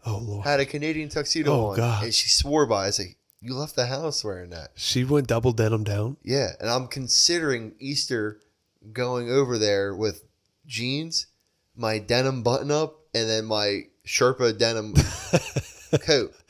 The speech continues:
Speaker 2: just to throw it in her face.
Speaker 1: Try denim, dude.
Speaker 2: I'm thinking about it.
Speaker 1: Don't trip.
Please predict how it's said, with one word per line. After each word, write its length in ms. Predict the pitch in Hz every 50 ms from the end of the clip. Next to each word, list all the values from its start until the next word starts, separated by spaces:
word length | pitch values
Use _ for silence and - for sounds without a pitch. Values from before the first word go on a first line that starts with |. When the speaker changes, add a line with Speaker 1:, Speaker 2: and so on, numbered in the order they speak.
| - - - - - - - - -
Speaker 2:
just 240 | 139 - - - 147
to 60 | 120 -
throw 240 | - 127 120 117
it 60 | 113 110
in 80 | 101
her 80 | 95 98
face. 520 | - - 170 143 123 107 104 - - - -
Speaker 1:
Try 500 | - - - - 156 139 123 123 123 127
denim, 380 | 127 123 120 123 120 113 104 117
dude. 260 | 117 107 104 101 101 - -
Speaker 2:
I'm 140 | 117 113 104
thinking 340 | - - 147 143 123 110
about 260 | 98 92 92 82 85 -
it. 40 |
Speaker 1:
Don't 200 | - 135 180 175
trip. 260 | - - 185 160 -